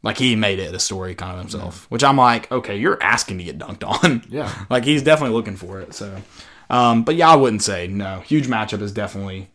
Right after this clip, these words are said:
Speaker 1: uh, overstated in my opinion. That is over the basket. <laughs>
Speaker 2: Yeah.
Speaker 1: Uh,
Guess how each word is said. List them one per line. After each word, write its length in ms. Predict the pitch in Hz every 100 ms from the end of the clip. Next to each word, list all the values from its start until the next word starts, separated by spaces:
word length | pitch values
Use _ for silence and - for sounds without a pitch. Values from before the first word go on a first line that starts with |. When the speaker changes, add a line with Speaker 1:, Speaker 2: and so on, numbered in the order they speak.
| -
Speaker 1:
uh, 260 | 95 92 -
overstated 580 | 98 87 - - 80 -
in 60 |
my 80 | -
opinion. 320 | - - - - -
That 180 | 120
is 240 | 113 98 -
over 160 | 107 98
the 60 | 87
basket. 380 | 71 - - 127
<laughs> 120 | - -
Speaker 2:
Yeah. 120 | 87 _ - - _ _ -
Speaker 1:
Uh, 460 | 135 127 117 101